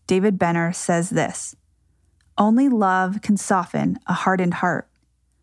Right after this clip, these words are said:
Only love can renew trust after it's been shattered. Only love can inspire genuine acts of self-sacrifice.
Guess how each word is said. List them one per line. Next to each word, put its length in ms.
Only 300
love 560
can 160
renew 340
trust 580
after 240
it's 140
been 140
shattered. 640
Only 340
love 480
can 140
inspire 500
genuine 600
acts 360
of 80
self-sacrifice. 1120